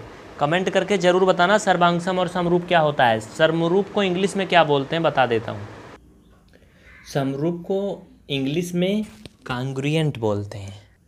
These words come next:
इंग्लिश में भी देख लो आप लोग। ये सर्वांग सम है, congruence होता है, समरूप मतलब congruent होता है, इनमें थोड़ा सा अंतर होता है,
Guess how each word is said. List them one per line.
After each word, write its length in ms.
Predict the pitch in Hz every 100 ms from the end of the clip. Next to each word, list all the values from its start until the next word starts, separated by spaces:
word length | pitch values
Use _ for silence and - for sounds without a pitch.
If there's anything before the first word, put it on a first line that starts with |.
| _ -
इंग्लिश 380 | 151 143 170 160
में 100 | 160
भी 80 | 175
देख 340 | 151 120 -
लो 100 | 113
आप 240 | 98 92 113
लोग। 280 | 98 90 - - _ - -
ये 140 | 147
सर्वांग 500 | 147 135 123 131 135
सम 220 | - 185
है, 200 | 180 208 202 - 127
congruence 600 | 123 127 135 170 185 180
होता 240 | 180 180
है, 200 | 180 208 - - _ _ - -
समरूप 420 | 135 139 160 165
मतलब 380 | 160 160 190 196 - _ _ -
congruent 640 | 117 120 117 113 101 101
होता 260 | - - 113
है, 160 | - - _
इनमें 260 | - 160 180
थोड़ा 260 | 180 160 156
सा 140 | 113
अंतर 240 | 107 104
होता 280 | 101 104 104
है, 100 | 113